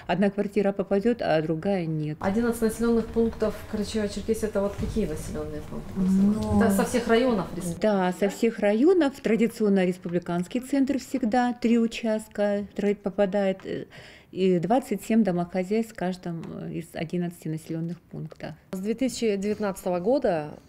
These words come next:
Speaker 2: вы проводите вот, э, обследование такое. Результаты каковы? Расскажите, пожалуйста.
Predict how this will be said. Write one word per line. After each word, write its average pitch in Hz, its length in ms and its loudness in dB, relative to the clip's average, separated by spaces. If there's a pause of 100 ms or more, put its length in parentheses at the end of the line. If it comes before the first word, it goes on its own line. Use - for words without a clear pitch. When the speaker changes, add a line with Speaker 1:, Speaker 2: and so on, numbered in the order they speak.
Speaker 2:
вы 185 340 2
проводите 175 840 2
вот, 165 160 -4 (100)
э, 160 340 -2
обследование 175 680 2
такое. 156 540 0
Результаты 180 520 2
каковы? 151 500 -6
Расскажите, - 480 -8
пожалуйста. - 460 -12